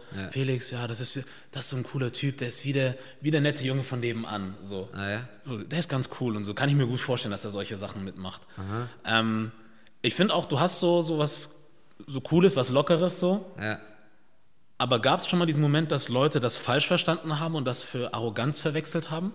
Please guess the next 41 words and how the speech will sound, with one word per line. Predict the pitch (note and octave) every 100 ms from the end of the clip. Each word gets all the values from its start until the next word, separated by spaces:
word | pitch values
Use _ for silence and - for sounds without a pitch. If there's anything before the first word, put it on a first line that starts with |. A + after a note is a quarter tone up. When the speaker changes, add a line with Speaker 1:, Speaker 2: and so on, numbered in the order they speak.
| - - - - -
Speaker 2:
Ist | C3+
dir | C3
das |
schon | B2
mal | C3
vorgekommen? | A2+ C#3 F3 F3 -
Also | A2+
irgendwie | F#2 G#2 B2 B2
Speaker 1:
Ja, |
Speaker 2:
entgegengekommen? | G#2+ C3 E3+ E3 G3
Speaker 1:
extrem, | - G2 F2
ja. |
Ich | E2+
Speaker 2:
Ja? | A#2+
Speaker 1:
bin | D3 G2+ F#2
Speaker 2:
Dass | A2+
die | C3
Leute | C3 C3
das | B2
missverstehen | B2 C#3+ E3 C#3 C#3
und | C#3 A#2
denken, | B2 A#2+
weil | A#2+ C3
du | C#3+
halt | C#3 C3+
so | C#3
gelassen | B2 A#2+ C#3+ C#3+
bist, | C3+ C3+
wie | B2+
du | A#2+
bist | B2+ D3+
einfach, | - A2 C3 C#3 -
Speaker 1:
Mhm. | G2+ A#2+ C3 B2 - - -
Speaker 2:
dass | - G#2+
die | B2+
das | A#2+
mit | B2+
Arroganz | G#2+ A2 A2 C3
verwechseln? | C#3+ C#3 C#3 E3 F3+ -
Speaker 1:
Ja, | G2 A2 A#2+ G2+
w-, | E2+